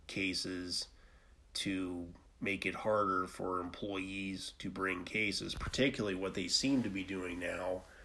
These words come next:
is saying that, you know, injured workers, they're, they're making it more difficult to,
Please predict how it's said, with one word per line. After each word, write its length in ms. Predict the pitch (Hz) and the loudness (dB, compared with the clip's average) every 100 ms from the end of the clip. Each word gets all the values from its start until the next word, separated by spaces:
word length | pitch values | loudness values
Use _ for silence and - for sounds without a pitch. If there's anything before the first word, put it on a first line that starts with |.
| - - - - | -20 -20 -20 -4
is 560 | 98 95 90 87 85 - - | 0 2 2 -2 -6 -8 -12
saying 640 | - - 104 95 92 90 90 | -6 -2 2 2 2 0 -2
that, 400 | 87 87 87 87 - - - - - - | -2 0 -2 -4 -12 -20 -20 -20 -20 -8
you 80 | 92 | -4
know, 140 | 90 | -2
injured 380 | 104 107 101 95 | 0 0 2 0
workers, 840 | 90 101 98 - 92 90 87 - - - - - - - - - - - - - - - - 151 - | 0 0 0 0 -2 -2 -2 -4 -6 -10 -20 -20 -20 -20 -18 -20 -20 -20 -20 -20 -20 -14 -12 -10 -12
they're, 440 | 104 101 92 92 - - - | -2 0 2 0 -6 -10 -12
they're 440 | - 101 95 92 92 - - - - - - - - - - - - - - - - - | -10 -2 -2 -2 -4 -10 -16 -20 -20 -20 -20 -20 -20 -20 -20 -18 -14 -14 -18 -20 -20 -4
making 540 | 120 110 120 120 120 107 | 0 4 6 6 4 4
it 180 | 98 95 - | 2 0 -4
more 380 | 101 110 110 | 0 4 4
difficult 640 | 101 104 104 95 95 92 92 - | 4 0 0 0 2 2 0 -6
to, 420 | - 95 92 87 | -8 -4 -2 -4